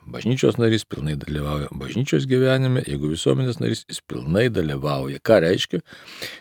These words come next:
Tai ne tik reikalauja, kaulina, aiškina, bet kuris taip pat ir prisiima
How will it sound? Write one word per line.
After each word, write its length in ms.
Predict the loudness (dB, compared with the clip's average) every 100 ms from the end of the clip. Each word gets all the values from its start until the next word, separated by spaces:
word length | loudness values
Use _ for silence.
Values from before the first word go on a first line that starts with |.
| _
Tai 140 | 4 6
ne 120 | 6
tik 160 | 6 6
reikalauja, 760 | 6 8 6 8 8 8 6 6
kaulina, 560 | 6 8 8 8 8
aiškina, 520 | 8 4 2 4 6 6 4 _ -20 -20 -20 _
bet 480 | 0 4 6 4 4
kuris 300 | 4 6 4
taip 180 | 4
pat 200 | 4 4
ir 120 | 2 2
prisiima 600 | 0 0 0 0 0